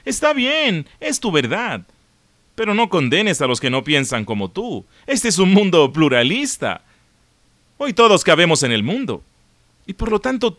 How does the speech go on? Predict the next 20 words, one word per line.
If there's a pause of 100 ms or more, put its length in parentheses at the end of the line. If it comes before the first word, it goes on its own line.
(100)
todos
cabemos
dentro
de
la
iglesia, (120)
ah,
sin
importar
tanto
la
doctrina. (1160)
Judas
abandona
esa
vieja
costumbre
de
los
profetas,